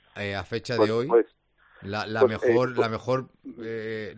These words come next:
Speaker 1: palanca que
Speaker 2: Sí.
Speaker 1: pudiéramos tener para intentar
Speaker 2: Ujú.
Speaker 1: sacar dinero y poder
Speaker 2: Ujú.
Speaker 1: fichar?
Speaker 2: Pues mira, eh, hay varias, pero, pero, por ejemplo,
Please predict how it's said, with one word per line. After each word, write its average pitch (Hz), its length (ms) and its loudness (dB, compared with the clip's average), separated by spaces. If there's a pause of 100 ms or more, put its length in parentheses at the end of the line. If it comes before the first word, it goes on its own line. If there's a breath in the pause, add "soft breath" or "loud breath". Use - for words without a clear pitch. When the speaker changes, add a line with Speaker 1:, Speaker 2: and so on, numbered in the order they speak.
(120)
Speaker 1:
palanca 123 460 0
que 123 80 -2
Speaker 2:
Sí. 104 60 -6
Speaker 1:
pudiéramos 117 420 0
tener 131 440 -2
para 107 180 -2
intentar 101 420 -2
Speaker 2:
Ujú. 117 80 -2
Speaker 1:
sacar 117 360 -4
dinero 127 480 -2 (300 soft breath)
y 104 100 -8
poder 104 240 -2
Speaker 2:
Ujú. - 100 -6
Speaker 1:
fichar? 143 340 -6 (720 soft breath)
Speaker 2:
Pues 113 140 4
mira, 127 360 6
eh, 104 420 4
hay 131 160 4
varias, 123 460 6
pero, 104 420 2
pero, 101 180 2
por 101 160 2
ejemplo, 117 480 -2